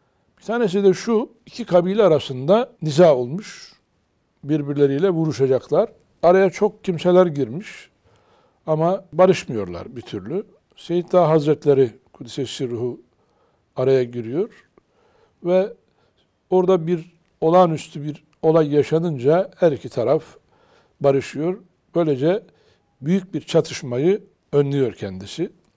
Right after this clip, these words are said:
Ama benim daha önce aşk meclislerinde dinlediğim bir menkıbesi var. Onu başka şeyhlere isnat ediyorlardı ama sonra baktık ki meğerse o Seyyid Taha Hazretleri'nin hadisesiymiş.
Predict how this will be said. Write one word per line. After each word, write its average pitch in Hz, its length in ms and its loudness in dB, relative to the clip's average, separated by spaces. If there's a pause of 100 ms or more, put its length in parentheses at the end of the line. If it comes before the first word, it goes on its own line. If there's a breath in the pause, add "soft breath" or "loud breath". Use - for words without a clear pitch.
(1300)
Ama 214 320 2 (400)
benim 180 380 -6 (220)
daha 185 180 2
önce 180 180 0
aşk 180 220 -4
meclislerinde 175 680 -2
dinlediğim 165 560 -4
bir 127 100 -6
menkıbesi 135 720 -4
var. 233 200 -2 (1000)
Onu 202 220 -4
başka 185 260 0
şeyhlere 175 560 4 (120)
isnat 143 380 -2
ediyorlardı 139 560 2
ama 151 240 0 (460)
sonra 214 300 -2
baktık - 360 -2
ki 190 80 -6
meğerse 190 380 2
o 190 300 2 (220)
Seyyid 170 280 -2
Taha 170 140 2
Hazretleri'nin 131 800 -2 (120)
hadisesiymiş. 127 840 -10